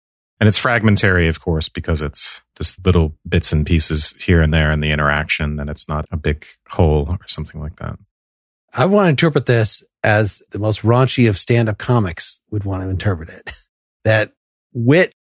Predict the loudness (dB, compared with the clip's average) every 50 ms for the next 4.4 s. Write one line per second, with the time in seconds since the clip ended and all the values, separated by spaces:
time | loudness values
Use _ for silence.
0 | _ _ -4 -4 -4 -4 -2 -2 0 2 2 2 2 2 4 4 4 4 4 2
1 | 2 -2 -4 -6 -8 -8 -4 0 0 2 2 0 0 0 2 4 4 4 4 2
2 | -2 -6 _ _ _ _ _ _ _ _ _ _ _ _ _ 0 0 2 2 2
3 | 2 2 2 2 2 2 0 -2 -2 -6 -8 -4 -2 -2 0 0 -2 -2 0 0
4 | 0 2 2 2 2 2 2 0